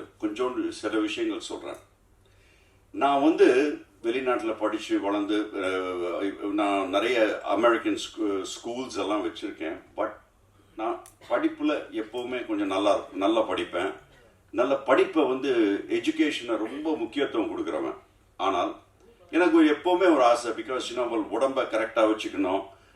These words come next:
அஹ், அந்த மாதிரி சின்ன வயசுல இருந்தே நான், நான், என் பிரதர் எல்லாருமே வந்து மார்ஷியல் ஆர்ட்ஸ், அதுல இங்க தமிழ்நாட்டிலே முத முத வந்து அதை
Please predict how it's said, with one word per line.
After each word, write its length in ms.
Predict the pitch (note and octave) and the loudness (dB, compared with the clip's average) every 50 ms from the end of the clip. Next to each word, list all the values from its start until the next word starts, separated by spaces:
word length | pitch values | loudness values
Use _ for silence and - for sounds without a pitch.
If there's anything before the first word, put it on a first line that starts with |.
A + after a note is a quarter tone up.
| _ _ _ | _ _ _
அஹ், 500 | - G2 G#2+ A2 A2 A2 A2 G#2+ G#2+ G#2 | 2 6 8 8 10 10 8 8 8 6
அந்த 180 | G#2 G#2 A2+ A2 | 6 4 4 4
மாதிரி 280 | - - - E4+ - - | 4 4 4 4 2 0
சின்ன 320 | - - - G3 G3 F#3+ | -2 -4 -4 0 2 2
வயசுல 400 | F#3 D#3+ C#3+ C#3+ C3+ - C3+ C3 | 4 4 4 2 0 -2 -4 -2
இருந்தே 320 | C3 B2+ B2 B2+ C3 C#3+ D3 | -2 -2 -2 -2 -2 -2 -2
நான், 300 | A2+ A2 A2 A#2 A2 A2 | 0 2 2 2 2 2
நான், 320 | - A2+ A#2+ B2 - - | 2 4 4 4 4 4
என் 220 | - A2 G#2 G2 F#2+ | 2 2 0 -2 0
பிரதர் 480 | F#2+ G#2+ A2 - B2+ A#2+ A2+ A2+ G#2+ | 2 2 4 4 2 2 2 2 2
எல்லாருமே 480 | G2 F#2+ G#2 A2 - - A#2+ A#2 B2+ B2 | 2 2 4 6 6 4 4 0 0 0
வந்து 520 | A#2 G#2 G2+ F#2+ F#2 F#2+ - - - - - - - - _ _ - - F#2 F#2+ | 0 0 0 -2 -2 -4 -4 -4 -4 -6 -10 -16 -20 -20 _ _ -20 -14 -2 2
மார்ஷியல் 500 | B2 D3+ D#3+ D#3+ - - - B2+ A#2+ A2 | 4 4 4 4 2 0 -2 0 2 4
ஆர்ட்ஸ், 500 | G2+ - - - - - - - - _ _ _ _ _ _ _ _ _ _ _ _ _ _ | 2 2 0 -4 -10 -14 -16 -16 -18 _ _ _ _ _ _ _ _ _ _ _ _ _ _
அதுல 300 | _ - - - - - - - | _ -12 -6 -4 -2 -2 -4 -6
இங்க 220 | - B2+ - - - - - - _ _ _ _ | -8 -6 -2 -2 -2 -2 -4 -10 _ _ _ _
தமிழ்நாட்டிலே 640 | - - C#4+ E4+ E4+ E4 D#4+ - - - - C#4+ E3 D4+ | 2 4 4 6 4 4 4 2 0 -2 -2 -4 -4 -4
முத 320 | C4+ - F#3 - C3 C3 B2+ | -2 -4 -4 -4 -4 -4 -6
முத 500 | C#3 - G#3+ A3+ A3+ F#3 E3+ D3+ C3 B2 | -8 -6 -2 0 2 2 2 2 0 0
வந்து 580 | B2+ B2+ C3 C#3 D#3 C#3+ C3 - A2 F#2+ - - | -2 -2 0 0 2 2 2 2 2 2 2 0
அதை 220 | - - - F#2+ | 0 0 0 0